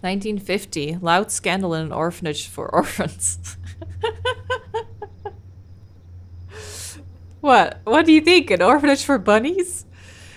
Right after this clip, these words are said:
The nurse cruelly mocked the residents. One of the employees reported violations of authority.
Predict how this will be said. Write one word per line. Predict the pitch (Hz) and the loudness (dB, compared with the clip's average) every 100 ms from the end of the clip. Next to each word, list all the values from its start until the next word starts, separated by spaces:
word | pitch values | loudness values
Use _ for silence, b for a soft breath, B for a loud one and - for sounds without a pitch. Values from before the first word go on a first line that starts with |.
| B - | B -2
The | 247 | 0
nurse | 226 233 262 - | 4 4 2 -2
cruelly | - 240 240 | -2 0 0
mocked | 226 185 196 | 0 0 -2
the | - | -4
residents. | 165 180 175 151 151 - - | -2 -2 -4 -8 -8 -10 -10
One | 180 190 | -4 -2
of | 208 | -2
the | 208 | 0
employees | 185 180 185 180 196 190 | 0 0 0 0 -2 -4
reported | 170 185 180 165 | -4 -2 -2 -2
violations | 151 151 160 180 185 165 - - - | -2 -2 -2 -4 -8 -8 -10 -10 -6
of | 175 | -2
authority. | 165 160 165 175 143 151 | -4 -4 -4 -4 -4 -10